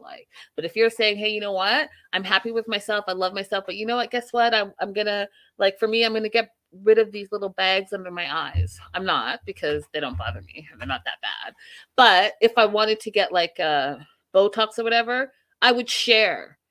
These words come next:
because I think that that's an important, be honest, so that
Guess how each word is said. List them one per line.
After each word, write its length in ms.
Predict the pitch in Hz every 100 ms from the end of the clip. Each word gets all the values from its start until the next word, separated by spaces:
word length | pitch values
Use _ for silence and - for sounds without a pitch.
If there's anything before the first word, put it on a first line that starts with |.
| _ -
because 380 | 226 240 220
I 80 | 214
think 220 | 214 240
that 120 | 233 226
that's 180 | 214
an 100 | 214
important, 500 | 196 - 196 190 190
be 160 | 214 220
honest, 800 | 185 196 139 143 320 - - _ _ _ _ _ _ _ _ _ _ _ _
so 220 | - 226
that 520 | 208 202 190 175 -